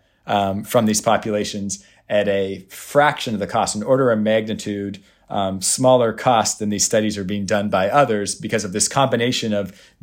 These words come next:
doing the legwork up front, um, to be able to identify populations that have this ideal genetic architecture. So you have the statistical power, uh, at smaller sample sizes combined with our platform,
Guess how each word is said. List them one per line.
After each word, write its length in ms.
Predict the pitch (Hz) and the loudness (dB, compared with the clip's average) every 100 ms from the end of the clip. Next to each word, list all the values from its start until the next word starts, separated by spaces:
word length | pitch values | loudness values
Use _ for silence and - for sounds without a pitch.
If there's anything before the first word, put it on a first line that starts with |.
| - | -2
doing 300 | 135 139 139 | 0 2 4
the 100 | 120 | 4
legwork 500 | 117 120 113 113 110 | 4 4 4 2 2
up 120 | 92 | 0
front, 540 | - 123 107 107 - - - _ | 0 2 2 0 -6 -12 -20 _
um, 520 | 110 107 104 101 101 - | 0 2 2 0 -4 -8
to 100 | - | -2
be 80 | 117 | 0
able 120 | 104 | 2
to 80 | 104 | 2
identify 400 | 110 113 107 - | 2 2 4 4
populations 640 | 113 104 107 104 - 92 | 4 2 2 -2 -2 -4
that 100 | - | 0
have 180 | 120 113 | 2 2
this 160 | 107 | 2
ideal 380 | 107 98 107 110 | 2 0 0 0
genetic 340 | 101 104 95 107 | 0 0 0 2
architecture. 540 | 104 107 - 92 101 | 0 0 -2 -2 -4
So 140 | - | -4
you 80 | 92 | -2
have 160 | 101 104 | 0 2
the 80 | 101 | 0
statistical 520 | 104 95 107 - 92 | -2 -4 -6 -6 -8
power, 480 | - 104 104 101 98 - - - | 0 4 4 4 0 -10 -20 -6
uh, 140 | 107 104 | -2 0
at 120 | 110 | 0
smaller 260 | - 104 92 | 2 2 2
sample 340 | - 101 107 | 0 -2 -2
sizes 440 | - 95 90 90 | -2 -2 -2 -4
combined 600 | - 123 107 123 120 113 | -4 -2 2 2 2 0
with 140 | 107 104 | -2 0
our 100 | 92 | 0
platform, 640 | 131 143 - 110 101 101 | 4 2 2 0 0 -2